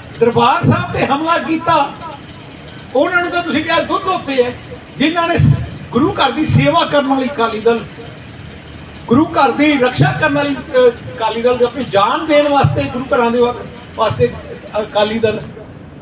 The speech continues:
ਤੇ ਉਹਨੂੰ ਝੂਠਾ ਪ੍ਰਚਾਰ ਏਜੰਸੀਆਂ ਲੱਗ ਗਈਆਂ ਕਿ ਹੁਣ ਲਗਾਤਾਰ ਇੱਥੇ ਧੱਕੇ ਹੋ ਰਹੀ ਹੈ ਪਾਰਟੀ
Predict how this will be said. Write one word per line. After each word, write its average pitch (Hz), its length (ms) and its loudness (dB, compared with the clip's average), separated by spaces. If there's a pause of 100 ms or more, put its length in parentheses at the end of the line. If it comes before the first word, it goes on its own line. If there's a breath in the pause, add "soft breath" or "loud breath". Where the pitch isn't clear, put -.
(760)
ਤੇ 214 80 -2
ਉਹਨੂੰ 214 360 -2
ਝੂਠਾ 196 320 -4
ਪ੍ਰਚਾਰ 196 400 -4
ਏਜੰਸੀਆਂ 196 460 -4
ਲੱਗ 165 160 -4
ਗਈਆਂ 202 340 -2 (440)
ਕਿ 226 160 -2
ਹੁਣ 196 220 0
ਲਗਾਤਾਰ 214 460 0
ਇੱਥੇ - 420 0 (1500)
ਧੱਕੇ 208 320 2
ਹੋ 165 120 2
ਰਹੀ 208 140 4
ਹੈ 247 60 4
ਪਾਰਟੀ 214 520 0